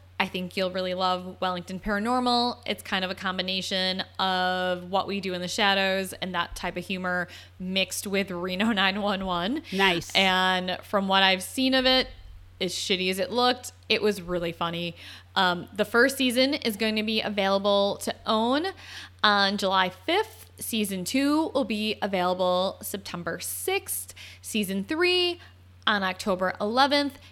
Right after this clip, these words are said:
Speaker 1: And the fourth season has recently begun filming, but it will also be
Speaker 2: <gasps>
Speaker 1: available to own.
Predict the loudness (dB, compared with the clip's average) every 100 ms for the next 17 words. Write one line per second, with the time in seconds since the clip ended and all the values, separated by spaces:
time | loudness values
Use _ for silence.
0 | -6 -2 -2 0 2 2 2 -2 0 2
1 | 2 2 0 -2 0 0 -2 -4 -4 -4
2 | -4 -4 -2 -2 -4 -4 -2 0 2 0
3 | -2 -2 0 0 -2 0 0 0 0 0
4 | 0 -4 -8 -8 -6 -4 -4 -4 -4 -4
5 | -4 -6 -6 -10